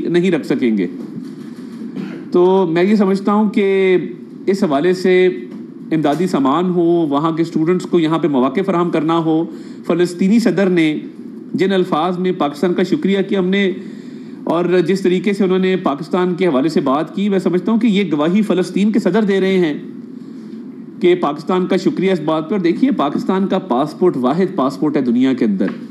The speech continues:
कि जिस पे लिखा है कि ये तमाम दुनिया के ममालिक के लिए वैलिड है सिवाय इसराइल के। तो पाकिस्तान की तो ये फॉरेन पॉलिसी है और आज तक हम उस पर कायम हैं,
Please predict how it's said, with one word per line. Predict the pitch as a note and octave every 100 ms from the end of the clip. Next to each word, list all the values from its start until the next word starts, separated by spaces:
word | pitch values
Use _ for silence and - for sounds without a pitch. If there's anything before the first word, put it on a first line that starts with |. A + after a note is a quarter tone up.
| -
कि | C#3+
जिस | D#3
पे | F#3
लिखा | C3+ B2+ F3+
है | D3+ C#3 C#3+ B2 - - - -
कि | F3+
ये | F#3+ F#3+
तमाम | F3 E3 G3+ B3 A3+
दुनिया | E3+ F3 F#3+
के | F#3+
ममालिक | D#3+ C3 E3+ E3
के | E3
लिए | D#3 D#3 D3
वैलिड | A#2 D3 D#3+
है | D#3 D3+
सिवाय | - B2 C#3+ C3+
इसराइल | A#2+ A2+ G2+ D#2+
के। | - - - - - - - - -
तो | -
पाकिस्तान | - E3 F3+ A#3+ A3+
की | G3+
तो | G#3+
ये | A3+ B3+
फॉरेन | G#3+ G#3+
पॉलिसी | G3+ F#3+ F#3+ G#3+
है | A3+
और | F3+
आज | F#3 F#3+
तक | G#3
हम | G#3
उस | G3+
पर | G#3 F#3+
कायम | E3+ G#3 G#3
हैं, | F#3